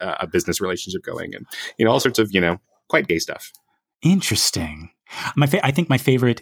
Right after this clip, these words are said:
Speaker 2: is, um, and, and I only know about this because I think it was in an interview or, like, one of the actors mentioned it, but, uh, the relationship of, uh, uh, Captain Hook and, uh, Smee in, in Hook.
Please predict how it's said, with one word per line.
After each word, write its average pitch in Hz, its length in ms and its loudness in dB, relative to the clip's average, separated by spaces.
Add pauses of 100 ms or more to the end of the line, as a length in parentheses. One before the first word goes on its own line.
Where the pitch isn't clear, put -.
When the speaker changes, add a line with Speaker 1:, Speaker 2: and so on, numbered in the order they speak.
Speaker 2:
is, 110 540 2
um, 98 460 0 (840)
and, 131 200 2
and 127 120 4
I 123 100 4
only 120 200 6
know 131 160 6
about 110 240 2
this 107 140 0
because 107 440 2
I 107 100 -2
think 113 360 0
it 107 60 0
was 104 220 0
in 101 200 0
an 98 80 0
interview 135 400 2
or, 101 160 0
like, 95 180 -2
one 104 120 2
of 90 40 -2
the 92 80 -2
actors 95 280 -4
mentioned 139 320 4
it, 104 120 0 (280)
but, 107 260 2
uh, 107 160 2
the 107 100 0
relationship 107 600 0
of, 101 240 -4
uh, 98 500 -4
uh, 101 220 -6
Captain 117 240 -2
Hook 117 220 0 (260)
and, 101 420 2
uh, 101 220 -2
Smee 143 420 4 (260)
in, 127 540 4
in 151 120 2
Hook. - 340 -4